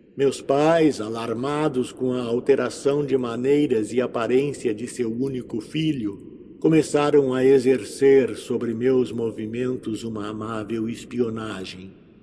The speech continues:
a qual ameaçava resultar em desastre. Eu nada dissera acerca de minhas visitas à tumba, tendo guardado meu propósito secreto com zelo religioso desde a infância.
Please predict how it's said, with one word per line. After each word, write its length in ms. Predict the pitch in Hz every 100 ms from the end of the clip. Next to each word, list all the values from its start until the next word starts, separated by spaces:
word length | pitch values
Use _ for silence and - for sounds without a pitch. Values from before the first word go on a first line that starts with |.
| _
a 60 | 131
qual 420 | - 143 143 135
ameaçava 800 | 120 127 123 123 - 127 131 123
resultar 680 | 110 127 113 123 117 123 120
em 180 | 117 113
desastre. 920 | 113 113 92 92 - - - - - - _ _ _ _ _ _ -
Eu 160 | 220
nada 420 | 185 151 165 170 139
dissera 760 | 143 135 - 156 170 139 95
acerca 560 | 104 - 139 139 - 113
de 160 | 107
minhas 360 | 113 139 135 113
visitas 720 | 98 113 98 135 139 - 110
à 120 | 117
tumba, 600 | 123 - 147 135 113 98 - - - -
tendo 320 | - 151 160 147
guardado 720 | 135 135 131 143 156 147 127
meu 280 | 127 139 135
propósito 840 | 139 139 - 151 156 139 131 -
secreto 760 | 123 - 123 143 143 151 - 123
com 320 | - 135 135
zelo 480 | 107 147 160 147 135
religioso 1200 | - 131 165 165 135 113 131 151 160 143 104 120
desde 460 | 117 135 139 113
a 40 | 131
infância. 880 | 135 127 135 143 123 107 - 98